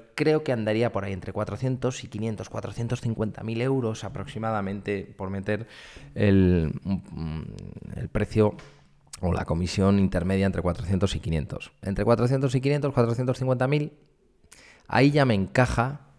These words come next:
para decir que he hecho otros vídeos, los tenéis, eh, en el canal, de los gastos que incurren las empresas para incorporarse. También tenéis otros vídeos del proceso, etcétera.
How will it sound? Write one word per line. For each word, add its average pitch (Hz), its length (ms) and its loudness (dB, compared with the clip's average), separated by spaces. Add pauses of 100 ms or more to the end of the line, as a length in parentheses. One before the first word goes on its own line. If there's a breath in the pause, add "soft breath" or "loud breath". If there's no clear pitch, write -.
(260)
para 98 220 8
decir 117 380 4
que - 80 2
he - 20 2
hecho - 160 -2
otros 110 200 0
vídeos, 123 400 -2
los 95 220 -8
tenéis, 104 460 -8 (480 soft breath)
eh, 95 340 0
en 98 160 2
el 98 140 2
canal, 120 500 4
de 92 140 -4
los 87 180 -2
gastos 107 680 0
que 104 100 -2
incurren 101 420 2
las 98 160 0
empresas 98 380 -4
para 101 260 4
incorporarse. 98 640 0
También 90 320 -2
tenéis 90 260 -4
otros 90 220 -2
vídeos 90 260 0
del 82 120 -4
proceso, 120 600 -2
etcétera. 117 480 -2